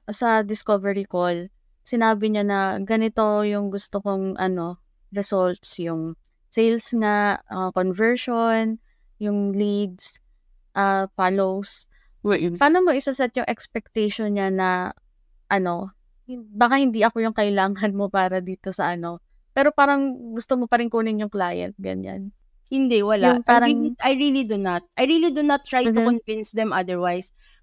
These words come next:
Speaker 3: Kasi even if you convince them on the call, kapag yun yung initial goal nila, yun at yun ang hahanapin nila.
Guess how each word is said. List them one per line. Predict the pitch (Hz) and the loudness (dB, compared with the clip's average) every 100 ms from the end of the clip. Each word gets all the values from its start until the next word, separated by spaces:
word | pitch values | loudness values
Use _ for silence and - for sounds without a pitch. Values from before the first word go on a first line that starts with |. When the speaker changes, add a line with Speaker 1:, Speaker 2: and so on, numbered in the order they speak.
| 311 | 0
Speaker 3:
Kasi | 311 | 2
even | 302 359 381 | 2 2 4
if | 339 339 | 2 0
you | 302 | -2
convince | 285 277 262 285 277 | 0 0 2 0 0
them | 247 | -2
on | 240 208 196 | 0 0 -2
the | - | -2
call, | 202 196 185 | 0 0 0
kapag | 208 220 262 | -2 -2 -2
yun | 294 339 | 2 2
yung | 320 294 | 4 2
initial | 269 269 - 240 220 | 0 -2 0 0 0
goal | 196 196 | 0 -2
nila, | 196 196 180 | 0 0 0
yun | 220 277 285 | 0 0 0
at | |
yun | 285 269 | 0 0
ang | 247 226 | 0 0
hahanapin | 214 208 190 - 185 | -2 -4 -6 -6 -6
nila. | 185 | -4